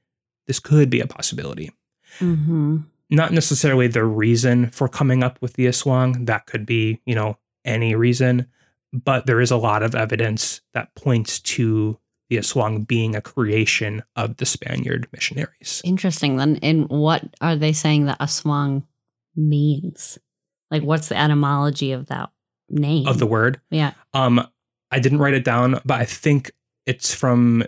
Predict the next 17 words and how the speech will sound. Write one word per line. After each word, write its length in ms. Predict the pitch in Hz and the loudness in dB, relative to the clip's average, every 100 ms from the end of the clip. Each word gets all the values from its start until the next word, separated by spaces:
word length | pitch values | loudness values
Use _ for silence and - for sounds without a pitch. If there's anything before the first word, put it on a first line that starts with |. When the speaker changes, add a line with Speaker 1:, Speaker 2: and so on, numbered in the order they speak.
| - | -4
Speaker 1:
the 180 | 123 120 | 0 2
word 300 | 120 110 - | 2 0 -2
asura, 760 | 123 - - 123 127 135 151 - | -4 -2 0 2 4 2 0 -2
which 240 | 120 - | -6 -4
is 140 | 110 - | -4 -2
Sanskrit, 680 | 123 120 127 - 147 147 - | 0 0 0 0 0 0 -2
and 100 | 117 | -4
I 40 | |
think 240 | 107 120 - | -2 -4 -4
that 140 | 110 | -6
translates 460 | - - - 107 - | -6 -8 -6 -6 -8
to 120 | - | -8
demon. 480 | 120 - - - 151 _ _ _ - - - | -10 -10 -12 -14 -16 _ _ _ -20 -12 -4
Speaker 2:
Ah, 760 | 165 190 202 185 160 143 131 | 0 0 2 2 2 2 0
so 140 | - 156 | -2 -2
that's 240 | 180 180 | -2 0
interesting. 720 | 151 151 139 - 127 - 151 | 0 0 -4 -6 -4 -4 -6